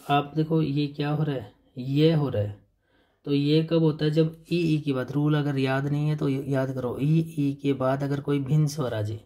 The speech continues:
कोई क्या आ जाए, भिन्न स्वर आ जाए, तो क्या बन जाता है,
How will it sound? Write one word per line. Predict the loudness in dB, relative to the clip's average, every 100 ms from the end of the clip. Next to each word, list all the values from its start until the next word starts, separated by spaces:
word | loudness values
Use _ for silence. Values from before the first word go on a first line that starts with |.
| _ _ _ _ _ _
कोई | -4 -4
क्या | -2 -2
आ | -2
जाए, | 0 -2 -4 _ _ _ _ -10
भिन्न | -2 2 2 2 -2 -18 -20 _ _ _ _
स्वर | -18 -6 0 0 0
आ | -2
जाए, | -6 -8 -12 _ _ -20 _ _ _ _ _ -2
तो | -2 -2 -6 _
क्या | 2 4
बन | 6 4
जाता | 2 -2 -6
है, | -8 -10